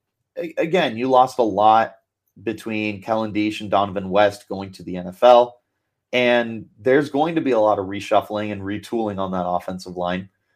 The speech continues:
Knowing that they're kind of starting to mesh with each other is good news. Obviously, the defense, we know what's going on there. Front seven looks great. They're trying out all sorts of different combos and, and, and schemes,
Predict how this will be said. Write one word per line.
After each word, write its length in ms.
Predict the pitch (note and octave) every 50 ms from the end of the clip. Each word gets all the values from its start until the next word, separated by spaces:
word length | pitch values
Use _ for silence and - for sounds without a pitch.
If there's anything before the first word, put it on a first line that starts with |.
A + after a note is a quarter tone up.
| _ _ -
Knowing 280 | C#3 D#3 E3+ F3+ F3 F3
that 100 | F3+ F3
they're 100 | F#3 F3+
kind 220 | - - D3+ D3
of 80 | D3+ D3+
starting 260 | - D3+ C3 C#3+ C#3
to 60 | B2
mesh 220 | A#2 A#2 A#2 -
with 120 | - A#2+ A#2+
each 140 | A#2 - B2+
other 160 | A#2+ A2+ A#2+
is 100 | A2 G#2
good 200 | - A#2 A2+ A2
news. 260 | G#2 G#2 G#2 G#2 G2
Obviously, 400 | G#2 G#2 G2+ A2+ G#2+ - A2+ A2+
the 120 | G#2+ A2 G#2+
defense, 580 | F#2 G#2 G#2+ G#2+ - - G#2+ G#2+ G#2+ - -
we 80 | G#2 G2+
know 160 | F#2 F#2+ F#2+
what's 160 | F#2+ F#2+ F#2+
going 260 | - - F#2+ F#2 F#2 G2
on 180 | F#2+ G2 F#2+
there. 320 | F#2 F2+ F2+ F2+ F2+ - _ _ _ _ _ _ _ _ _ _ _ _ - _ _ _
Front 200 | - B2 C3 C3
seven 340 | - - C3 B2 A#2+ B2+ A#2
looks 220 | A2 G#2 G#2 -
great. 420 | - - C#3+ D3 D3 D3 - - _ _ _ _ _ _ _ _ _ _
They're 160 | - C3+ C#3 C#3
trying 380 | - - C3 B2+ C3 C3 B2+
out 180 | B2+ B2 A#2+ -
all 180 | - G#2 G#2+
sorts 300 | G#2+ - - G#2+ G#2+ G#2+
of 80 | - G2
different 440 | F#2+ G#2+ G2+ - G#2+ G2+ G2 F#2 - _ _ _ _ -
combos 520 | - B2+ B2 A#2+ A#2 A#2 A#2+ A#2 G#2+ A2
and, 400 | G#2 G2+ G2+ G2+ G2 F#2+ F#2 F#2 -
and, 540 | G2 G2+ F#2+ F#2+ F#2 F#2 F2+ F2+ F2+ E2 - _ _ _ _ _
and 420 | - F#2+ F2+ E2+ E2+ E2+ E2+ E2 -
schemes, 800 | - - - - C#3 C#3 C3 B2+ B2+ B2 B2 B2 - - -